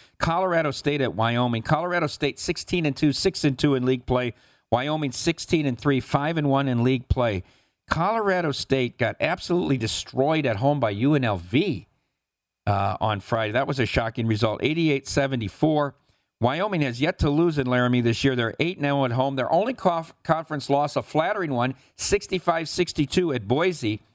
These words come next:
This game was a pick on the overnight. Now Colorado State laying a point and a half on the road with a total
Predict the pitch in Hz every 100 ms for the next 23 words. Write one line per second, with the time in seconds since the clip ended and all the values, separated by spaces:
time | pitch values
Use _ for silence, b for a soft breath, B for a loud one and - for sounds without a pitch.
0 | _ _ _ 170 - 220 220 180 175 196
1 | 208 185 165 151 160 156 135 123 110 _
2 | _ 127 156 175 170 170 185 180 180 -
3 | 165 143 127 135 131 - 170 190 156 151
4 | 151 147 135 123 147 165 131 127 147 143
5 | 143